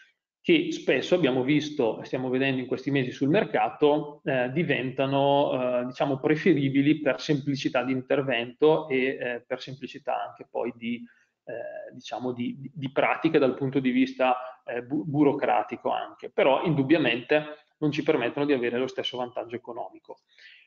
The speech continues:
Ricordiamo poi che se riusciamo ad accedere al centodieci per cento, eh, il meccanismo ci permette di andare a detrarre anche il fotovoltaico e l'accumulo elettrochimico,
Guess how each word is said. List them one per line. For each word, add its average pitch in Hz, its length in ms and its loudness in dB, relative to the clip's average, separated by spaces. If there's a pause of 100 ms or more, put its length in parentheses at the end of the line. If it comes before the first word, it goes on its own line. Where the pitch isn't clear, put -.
(120)
Ricordiamo 175 540 4
poi 151 200 4
che 147 80 0
se - 180 0
riusciamo 139 380 0
ad 131 80 0
accedere 135 420 0
al 131 80 0
centodieci 135 480 -2
per 202 160 2
cento, - 800 0
eh, 131 300 -2
il 147 120 -2
meccanismo 151 560 0
ci - 160 -8
permette 147 480 0
di 175 100 4
andare 127 340 2
a - 20 2
detrarre 143 580 2
anche 123 300 -2
il 160 80 2
fotovoltaico 131 840 2
e - 60 4
l'accumulo 135 420 -2
elettrochimico, 123 880 -2